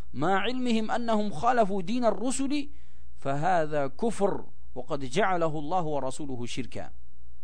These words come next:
Ana shu hukmga ergashib turganlar, ular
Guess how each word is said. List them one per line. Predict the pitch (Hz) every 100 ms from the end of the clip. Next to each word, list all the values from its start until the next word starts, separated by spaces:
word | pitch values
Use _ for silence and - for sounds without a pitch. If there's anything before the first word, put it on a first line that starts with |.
| - - - - - - - - - - -
Ana | 170 233
shu | - 302
hukmga | - - 262 254 269
ergashib | 240 233 240 -
turganlar, | 233 214 233 240 175 110 - - - - - - - - - - - - - - - - - - -
ular | 160 208 294